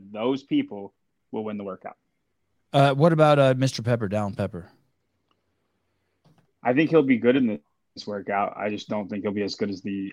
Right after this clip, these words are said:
Speaker 1: other, those, the people that I said.
Speaker 2: And, uh, and if Griffin Raleigh were here, uh, he would definitely be a, uh, front runner for this, right? Top five?
Speaker 1: I,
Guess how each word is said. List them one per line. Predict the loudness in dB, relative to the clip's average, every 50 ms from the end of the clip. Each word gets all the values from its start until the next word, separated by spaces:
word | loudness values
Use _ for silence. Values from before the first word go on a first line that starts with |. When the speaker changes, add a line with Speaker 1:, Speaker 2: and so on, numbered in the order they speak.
| -6 -6
Speaker 1:
other, | -6 -6 -6 -8 -10 -10 -14 _ _ _ _ _ _ _ _ _
those, | -4 -4 -4 -4 -6
the | -8 -8
people | -6 -6 -6 -4
that | -4 -4
I | -6 -6
said. | -8 -8 -10 -10 -10 -12 _ _ -20 -20 -20 _ _ _ _ _ _ _ _ _ _ _ _ _ _ _ _ _ -14 -12 -12 -12 -12 _ _ -20 -20 -20 -20 -20 -20 -12 -8
Speaker 2:
And, | -4 -2 -2 0 0 0 -2 -2 -4 -4
uh, | -2 0 2 2 2 0 -2
and | -4 -4 -4 -2
if | -4 -4 -4 -2
Griffin | -2 -2 0 0 0 0 2
Raleigh | 4 4 6 6 6 4 2 2
were | 0 -2 -2
here, | -2 -2 -2 -2 -2 -2 -4 -6 -6
uh, | -6 -6 -6 -6
he | -6 -6 -6 -6
would | -6 -6 -6 -4
definitely | -2 -2 0 0 -2 -4 -4 -6
be | -6 -6 -6 -8 -8 -10 -10 -10
a, | -10 -8 -8 -8 -10 -10
uh, | -10 -10 -10 -10
front | -8 -10 -10 -8 -8
runner | -8 -8 -8 -10
for | -10 -10
this, | -12 -10 -8 -6
right? | -6 -6 -6 -6
Top | -6 -8 -8 -6 -4
five? | -4 -4 -4 -4 -8 _ 0
Speaker 1:
I, | 4 6 8 8 8 8 6 6 4 2 0